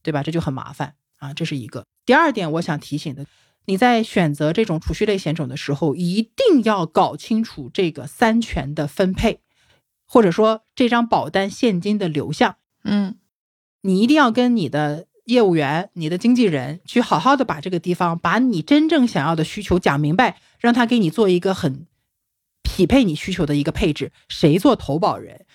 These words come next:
Speaker 1: 谁做被保险人，谁做身故受益人。而身故受益人和生存受益人 <laughs> 又是不一样的。如果说你的经纪人在这个地方很明显的他不是很懂，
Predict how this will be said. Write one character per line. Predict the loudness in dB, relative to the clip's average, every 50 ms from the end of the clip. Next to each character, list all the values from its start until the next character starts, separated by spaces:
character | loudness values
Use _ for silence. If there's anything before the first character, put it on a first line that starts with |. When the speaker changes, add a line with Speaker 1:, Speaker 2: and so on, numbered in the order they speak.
| _ _
Speaker 1:
谁 | -16 -14 -2 0 2 4 4 6
做 | 6 6 4
被 | 4 4 2 0 2
保 | -2 -6 -8 -8
险 | -8 -10 -10 -10
人， | -16 -20 -20 -20 _ _ _ _
谁 | -16 -10 2 4 4 6 6 4
做 | 4 4 4 4 4 0
身 | -2 -8 -2 0 0 2 2 2 0 2
故 | 2 2 2 2
受 | 0 0 -2 0
益 | -2 -4
人。 | -6 -10 -12 -4 0
而 | 0 0 0
身 | 2 0 2 2 4 4
故 | 4 4
受 | 4 4 2 2
益 | 2 2
人 | 2 0 0 -2 -4 -6 _ _ _ _
和 | 0 2 2
生 | 2 2 2 2 2 2 4
存 | 4 4 4
受 | 4 2 0 2
益 | 2 0
人 | -2 -2 -2 -4 -6 _ _
<laughs> | _ _ 0 2
又 | 2 4 6 4 4
是 | 4 2 -2
不 | 0 0 -4
一 | -2 -2
样 | -2 -2 -2 -4 -8
的。 | -14 -20 _ _ _ _ -20 _ _ -8
如 | 0 4 6 6 6 6 4
果 | 4 0 0
说 | 2 0 0 0
你 | 0 -2 -2
的 | 0 0 0 0 0
经 | -4 _ 2 4 4 4
纪 | 4
人 | 2 0 0 -2 -2 0
在 | 0 0 2
这 | 2 2 2
个 | 2 2
地 | 2 0 0
方 | 2 0 0 0 0 -4 -6 _ _ _ _ _ _
很 | 0 4 6 6 8
明 | 6 6 4
显 | 4 2 0 0 0 0
的 | 0 0 0 -2 -6 _ _
他 | 0 0 0
不 | 2 2 0
是 | 2 2 2
很 | 2 4 4 4 4 2
懂， | 2 2 2 2 0 -4 -12 -12 -12